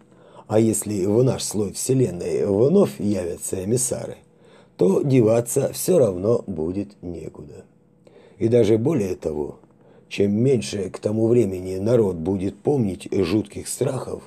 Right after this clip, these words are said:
на тему смертоносности светлых,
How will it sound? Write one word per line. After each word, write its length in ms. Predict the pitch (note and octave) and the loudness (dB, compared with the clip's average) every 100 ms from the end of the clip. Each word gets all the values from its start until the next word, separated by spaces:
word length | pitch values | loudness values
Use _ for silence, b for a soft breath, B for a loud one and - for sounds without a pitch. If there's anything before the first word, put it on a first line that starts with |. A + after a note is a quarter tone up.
| - | -6
на 280 | G#2 A2 A2 | -2 2 2
тему 460 | G#2+ F#2 F2+ E2+ | 0 -2 -2 -6
смертоносности 1040 | - A2+ A#2 G#2 C3+ G#2+ E2+ F#2 - - B2 | -4 0 2 4 2 2 -2 -10 -12 -4 -4
светлых, 600 | - E2+ - - - | -2 -6 -8 -12 -12